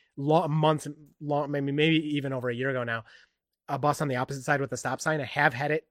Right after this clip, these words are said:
begin to stop for that, but it seemed like it, it was kinda indecisive and then tried to go, so I, I had to stop it. Um, but again, that was, I mean, probably a year ago now. I, I don't interact with,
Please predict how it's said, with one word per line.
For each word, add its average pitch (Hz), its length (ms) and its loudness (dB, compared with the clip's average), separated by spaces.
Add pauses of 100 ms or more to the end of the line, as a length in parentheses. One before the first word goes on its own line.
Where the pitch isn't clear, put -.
(140)
begin 139 440 -4
to 165 80 0
stop 175 340 -2
for 196 80 2
that, 208 300 2
but 165 100 0
it 147 100 -2
seemed 165 300 0
like 160 180 4
it, 156 220 -2
it 151 160 -6
was 143 220 -4 (120)
kinda 143 280 -2
indecisive 135 580 -4
and 139 100 -2
then 123 120 -4
tried 127 240 -6
to 117 40 -16
go, 123 220 -4
so 123 120 -6
I, 117 220 -8
I 120 60 -8
had 120 120 -8
to 110 60 -18
stop 117 280 -12
it. 131 140 -12 (420)
Um, 123 340 -6
but 135 160 -2
again, 131 200 -4
that 135 160 0
was, 117 300 -8 (200)
I 120 40 -12
mean, 110 200 -10
probably 110 340 -8
a 101 40 -14
year 104 200 -14
ago 104 240 -16
now. 104 240 -16 (300)
I, 170 140 -12
I 196 120 4
don't 214 180 6
interact 175 380 4
with, 156 120 0